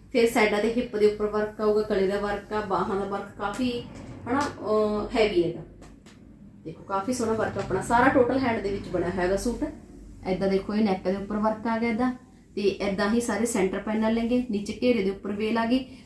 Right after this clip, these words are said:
ਤੇ ਆਹ ਜਿਹੜੇ, ਆਹ ਵਾਲਾ ਡਿਜ਼ਾਈਨ ਹੈਗਾ ਇਹ ਆਪਣੇ ਤੇ ਹਿੱਪ ਦੇ ਉੱਪਰ ਆਊਗਾ,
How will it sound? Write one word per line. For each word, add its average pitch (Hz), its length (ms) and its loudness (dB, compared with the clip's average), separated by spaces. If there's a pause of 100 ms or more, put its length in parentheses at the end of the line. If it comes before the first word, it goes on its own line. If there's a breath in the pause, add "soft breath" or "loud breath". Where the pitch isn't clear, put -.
ਤੇ 277 100 6
ਆਹ 220 300 8
ਜਿਹੜੇ, 277 400 6
ਆਹ 208 360 4
ਵਾਲਾ 277 160 8
ਡਿਜ਼ਾਈਨ 240 440 8
ਹੈਗਾ 240 180 6
ਇਹ 240 180 6
ਆਪਣੇ 233 300 4
ਤੇ 285 100 0
ਹਿੱਪ 262 300 2
ਦੇ 208 120 0
ਉੱਪਰ 202 220 -2
ਆਊਗਾ, 165 300 0